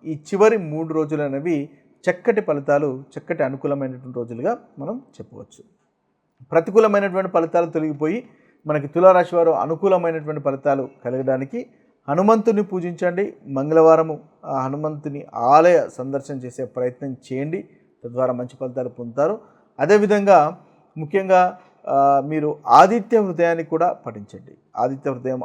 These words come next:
ఆదివారం కనుక పఠించినట్టయితే చక్కటి ఫలితాలు కలుగుతాయి. వృత్తి విషయంలో కూడా అనుకూలత అనేది పెరుగుతుంది. ఇవి స్థూలంగా మనకు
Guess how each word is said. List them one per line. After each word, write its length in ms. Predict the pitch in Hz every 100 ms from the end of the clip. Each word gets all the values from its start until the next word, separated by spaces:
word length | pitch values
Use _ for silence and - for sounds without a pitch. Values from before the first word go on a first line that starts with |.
| -
ఆదివారం 540 | 101 123 139 147 139
కనుక 200 | 127 117
పఠించినట్టయితే 960 | 117 117 113 - 113 113 117 156 127 131 _ _ _ 156
చక్కటి 240 | 151 170
ఫలితాలు 580 | 156 123 117 123 127 120 -
కలుగుతాయి. 500 | 113 120 120 208 226 - _ -
వృత్తి 220 | 147 151
విషయంలో 420 | 170 156 151 135 131
కూడా 360 | 139 139 117 - -
అనుకూలత 520 | 117 135 151 143 127
అనేది 440 | 117 113 131 135 113 _ _ _
పెరుగుతుంది. 500 | 117 101 - 101 101 - _ _ _ _ _ -
ఇవి 300 | 208 254 220
స్థూలంగా 760 | - 196 202 208 214 185 196 - _ _ -
మనకు 480 | 160 170 165 156